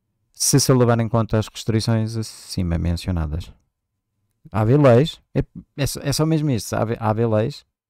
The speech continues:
elas ou são sincrónicas ou diacrónicas. Se são sincrónicas, são gerais, mas não são imperativas. Se são diacrónicas, são imperativas, mas não são gerais.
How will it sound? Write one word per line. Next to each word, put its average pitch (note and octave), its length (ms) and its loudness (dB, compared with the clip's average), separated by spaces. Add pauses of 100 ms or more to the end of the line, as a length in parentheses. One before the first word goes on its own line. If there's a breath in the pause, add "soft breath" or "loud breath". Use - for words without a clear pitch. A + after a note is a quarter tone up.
(280)
elas F#2 180 -4
ou F#2+ 100 -6
são F#2+ 140 -12
sincrónicas C#3+ 760 -12
ou C3 200 -10
diacrónicas. - 720 -10
Se - 180 -14
são - 160 -18
sincrónicas, E3 500 -10
são D3+ 120 -8
gerais, C#3 340 -4
mas C3+ 100 -6
não C3 80 -4
são B2+ 120 -6
imperativas. A#2 500 -8 (320 loud breath)
Se - 280 -6
são G#2+ 200 -4
diacrónicas, A#2+ 600 -4
são B2 100 -4
imperativas, A#2 480 -6
mas F#2 100 -8
não G2 100 -4
são D#2+ 140 -10
gerais. D#2+ 280 -8